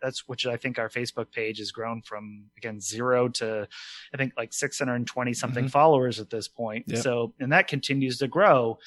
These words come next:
Speaker 1: So again, we're, we're kinda seeing a lot of really great mom-, great momentum and, and Curtis, from your end too, of working with our, uh, producer, Zach, as well. And
Speaker 2: Mm-hmm.
Speaker 1: Zach's doing a great job kinda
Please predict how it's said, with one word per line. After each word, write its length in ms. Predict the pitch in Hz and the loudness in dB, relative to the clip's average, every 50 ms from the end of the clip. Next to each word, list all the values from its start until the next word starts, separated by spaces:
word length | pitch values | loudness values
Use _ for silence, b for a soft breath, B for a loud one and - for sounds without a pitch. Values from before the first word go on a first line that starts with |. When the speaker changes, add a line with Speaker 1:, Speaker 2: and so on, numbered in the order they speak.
| B B B B | B B B B
Speaker 1:
So 220 | - 185 175 185 220 - 226 | -2 -2 -2 -2 -2 -4 -4
again, 260 | 214 190 180 220 202 | -2 2 2 2 4
we're, 260 | 165 165 170 170 170 | 6 6 6 6 4
we're 120 | 180 175 156 | 0 -4 -2
kinda 220 | - 196 185 175 | -2 -2 -2 -2
seeing 400 | 165 - - - 170 170 170 170 | -4 -4 -6 -2 -2 -2 0 2
a 80 | 160 151 | 4 6
lot 180 | 147 143 139 | 6 8 6
of 100 | 139 131 | 6 4
really 200 | 127 135 131 127 | 2 2 0 0
great 200 | 120 131 127 120 | 0 0 -2 -2
mom-, 240 | 120 113 113 117 120 - _ _ | -2 -6 -6 -6 -8 -10 _ _
great 180 | - 156 156 - | 2 2 2 2
momentum 520 | 135 131 135 180 214 196 170 160 147 143 | 2 4 8 8 10 10 10 8 8 6
and, 260 | 135 127 127 127 120 117 B B B B B B _ | 4 2 0 -2 -4 -6 B B B B B B _
and 260 | 175 147 127 123 127 | 0 0 2 0 0
Curtis, 280 | - 151 143 135 131 127 | 2 2 2 2 2 0
from 160 | - 139 135 | -2 -2 2
your 220 | 131 143 151 151 143 | 4 6 6 8 8
end 240 | 139 135 135 131 | 6 4 4 0
too, 320 | - - 156 147 139 135 131 | -2 -2 0 2 2 4 4
of 280 | 127 123 123 117 110 123 _ | 4 4 2 0 -4 -8 _
working 280 | 139 127 123 - - 127 | -4 -4 -4 -2 -4 -4
with 200 | 120 117 113 113 | -2 -2 -2 -2
our, 420 | 117 113 113 113 110 110 113 117 - - | -2 -2 -2 -2 -2 -4 -6 -8 -8 -8
uh, 80 | 113 110 | -8 -8
producer, 400 | - - 131 131 127 - 120 110 | -6 -6 -4 -4 -2 -2 -4 -6
Zach, 280 | 107 107 123 123 127 131 123 123 - - 131 | -4 0 2 4 6 6 4 2 0 -4 -6
as 280 | 120 113 110 110 - | -4 -4 -4 -6 -2
well. 500 | 127 131 143 139 127 120 120 123 123 - B B B B B B B B | 0 4 4 6 6 4 2 0 -2 -4 B B B B B B B B
And 240 | 131 123 117 120 117 | -2 -2 0 0 0
Speaker 2:
Mm-hmm. 60 | 123 | 0
Speaker 1:
Zach's 280 | 131 127 123 123 - - | 2 2 2 2 2 0
doing 160 | - 135 127 | 0 -2 -2
a 40 | 110 | 0
great 260 | - 127 127 - - | 0 -2 -2 0 0
job 320 | - 127 117 117 120 117 - | 0 0 2 2 0 -2 -2
kinda 180 | 123 117 - | -4 -6 -2